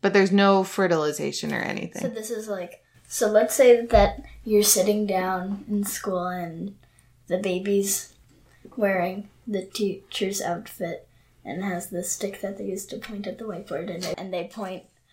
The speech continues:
Speaker 2: right, "This is how much milk I want. This is when you're gonna make it.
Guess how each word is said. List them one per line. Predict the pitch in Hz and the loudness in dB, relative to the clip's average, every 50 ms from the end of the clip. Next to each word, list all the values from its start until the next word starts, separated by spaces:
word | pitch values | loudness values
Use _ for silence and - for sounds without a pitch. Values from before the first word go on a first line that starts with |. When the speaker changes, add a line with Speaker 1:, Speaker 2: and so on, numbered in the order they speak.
| _ _ _ _ - | _ _ _ _ -14
Speaker 2:
right, | 123 127 120 - _ _ - - - - _ _ _ _ _ _ | -14 -14 -14 -16 _ _ -18 -18 -18 -20 _ _ _ _ _ _
"This | _ - 233 196 208 214 294 | _ -16 -10 -6 -6 -4 -4
is | 311 302 | -4 -4
how | 330 339 330 | -2 -2 -2
much | 359 392 - - | -2 -4 -4 -4
milk | 226 175 - - | -4 -4 -4 -6
I | 143 139 139 | -8 -10 -10
want. | 143 143 151 208 277 - _ _ _ _ _ _ _ _ _ _ 311 | -10 -12 -12 -12 -12 -14 _ _ _ _ _ _ _ _ _ _ -12
This | 254 247 339 349 - | -8 -6 -4 -4 -2
is | 330 233 214 220 | 0 0 6 6
when | 285 262 | 6 8
you're | - - 311 | 8 6 6
gonna | 202 - 320 311 - - | 6 6 6 4 4 4
make | 233 285 - - - | 4 2 2 2 0
it. | 180 156 - - - | 0 0 -2 -2 -8